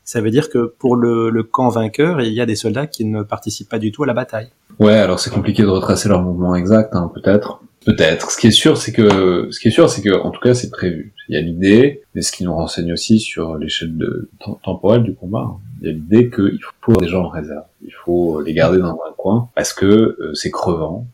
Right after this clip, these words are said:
Speaker 2: le combat, et en fait, ça dure suffisamment longtemps qu'on soit vraiment crevé, que donc il faille des gens pour vous relever. Il y a, il y a plein de principes, en fait, de répartition, plein de logiques différentes de répartition de l'équipage sur le navire. Ça, c'en est un. Garder des gens en réserve pour, euh,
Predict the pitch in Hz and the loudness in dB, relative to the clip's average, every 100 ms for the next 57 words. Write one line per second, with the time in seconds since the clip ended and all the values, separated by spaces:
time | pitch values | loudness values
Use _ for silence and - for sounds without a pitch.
0 | - 78 - 78 95 107 90 - - - | -12 -14 -10 0 2 2 0 -8 -12 -8
1 | 82 82 - - 87 87 82 - 113 92 | -6 -6 -4 -2 -2 -4 -6 -4 -4 -4
2 | 78 87 82 85 85 - 85 95 104 82 | -4 -2 0 0 -2 -6 -2 0 0 -4
3 | 85 - 82 78 80 87 101 - 80 80 | -8 -6 -4 -2 0 -2 -4 -4 -6 -8
4 | - - 87 90 87 87 92 98 - - | -14 -8 0 2 4 2 2 0 -2 0
5 | 117 127 127 127 156 143 113 - 107 85 | 2 6 4 4 0 0 -4 -4 -8 -8
6 | 87 82 82 80 80 - 95 92 101 101 | -8 -6 -6 -6 -8 -8 -4 2 4 4
7 | 104 95 - 98 95 85 85 82 80 - | 2 0 -8 -8 -6 -8 -8 -8 -10 -12
8 | - 90 85 82 78 80 - 87 85 - | -12 -8 -6 -8 -10 -16 -10 -8 -8 -8
9 | 80 82 82 139 - - - - 95 - | -8 -6 0 0 0 -12 -18 -4 -2 0
10 | 78 76 95 117 - - 78 80 78 82 | 0 0 0 0 -4 -4 -2 0 -2 -4
11 | 78 78 80 82 85 _ 82 76 76 78 | -6 -10 -4 -4 -4 _ -6 -4 -4 -6
12 | - - | -10 -16